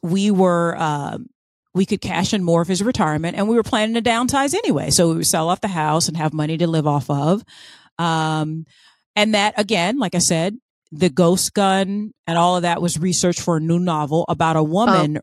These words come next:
Speaker 1: writing, a woman in a toxic relationship who was slowly buying gun parts. So that was all research.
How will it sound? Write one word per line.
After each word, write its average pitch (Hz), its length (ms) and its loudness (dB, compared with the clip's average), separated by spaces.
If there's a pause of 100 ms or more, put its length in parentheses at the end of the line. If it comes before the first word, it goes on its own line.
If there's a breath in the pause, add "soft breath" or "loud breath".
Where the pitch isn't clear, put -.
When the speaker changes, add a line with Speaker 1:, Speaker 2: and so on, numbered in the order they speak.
Speaker 1:
writing, 180 580 0 (440)
a 170 80 2
woman 226 380 2
in 185 160 -2
a 175 80 -2
toxic - 480 -4
relationship 269 600 0
who 175 60 0
was 156 200 -4
slowly 202 400 2
buying 160 340 -2
gun 156 260 -2
parts. - 480 -6
So 147 380 0 (400 soft breath)
that 185 300 -2
was 214 140 0
all 220 180 4
research. - 760 -4